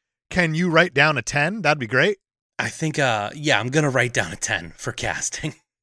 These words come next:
Speaker 1: Because you have George fucking Clooney, Bernie fucking Mac, Brad fucking Pitt, Elliot fucking Gould, Casey fucking Affleck, Scott fucking Kahn,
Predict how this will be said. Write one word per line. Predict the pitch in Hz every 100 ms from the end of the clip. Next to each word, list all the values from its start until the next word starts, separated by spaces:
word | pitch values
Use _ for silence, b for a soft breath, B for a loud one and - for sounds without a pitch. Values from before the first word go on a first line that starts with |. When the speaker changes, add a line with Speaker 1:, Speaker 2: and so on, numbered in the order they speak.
| _
Speaker 1:
Because | 262 - 262 233 220 202
you |
have | 160 254 330 240 139
George | 104 - 233 349 262
fucking | 247 196 147 110
Clooney, | - 95 87 92
Bernie | - 349 330
fucking | - 139 127 98
Mac, | 95 101 -
Brad | 185 320 277
fucking | 160 127 92 82
Pitt, | 101 -
Elliot | 247 359 311
fucking | - 180 - 120
Gould, | 113 110
Casey | - 381 -
fucking | 180 151 143
Affleck, | 147 156 147
Scott | - 311 311
fucking | 240 180 151
Kahn, | 190 175 170